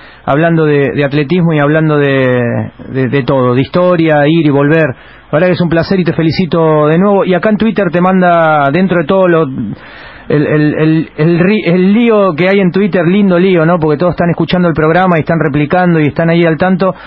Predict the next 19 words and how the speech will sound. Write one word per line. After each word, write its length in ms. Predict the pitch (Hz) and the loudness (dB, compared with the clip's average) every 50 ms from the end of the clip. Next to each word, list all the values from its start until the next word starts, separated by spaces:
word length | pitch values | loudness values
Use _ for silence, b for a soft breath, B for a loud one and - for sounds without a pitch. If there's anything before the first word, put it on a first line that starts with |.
| B B B B | B B B B
Te 100 | 165 165 | -2 0
manda 220 | 190 196 196 190 | 2 2 2 2
muchos 260 | 196 202 - 196 - | 0 0 -2 -2 -2
saludos. 600 | - 175 180 196 - 196 190 190 190 180 - - - | -2 -2 -2 0 0 0 0 2 0 0 -2 -4 -2
Ever 220 | 196 190 185 175 175 | 0 0 2 2 2
Viera, 320 | 180 190 185 175 165 156 | 2 2 2 2 2 2
desde 160 | 147 147 160 | 2 2 2
Uruguay, 320 | 160 165 165 175 190 190 185 | 2 2 2 2 2 2 2
dice, 500 | 180 160 - 175 170 165 165 160 143 123 | 0 0 0 -2 0 0 0 0 -2 -2
"Saludos 420 | - 180 180 202 208 202 190 - 180 | -2 -2 0 2 0 0 0 -2 -2
desde 200 | 165 170 147 180 | -2 0 0 0
Uruguay 300 | 175 175 175 185 202 196 | 0 0 2 0 2 0
a 60 | 180 175 | 0 0
Leonardo 460 | 170 175 185 208 214 208 202 196 190 | 0 0 0 0 0 0 0 0 0
y 100 | 175 170 | 0 0
a 60 | 156 | -2
sus 160 | - 175 151 | -2 -2 -2
grandes 280 | 175 185 180 175 160 - | 0 0 0 0 -2 -2
atletas". 380 | 156 123 135 123 - - - | -4 -4 -2 -4 -4 -4 -8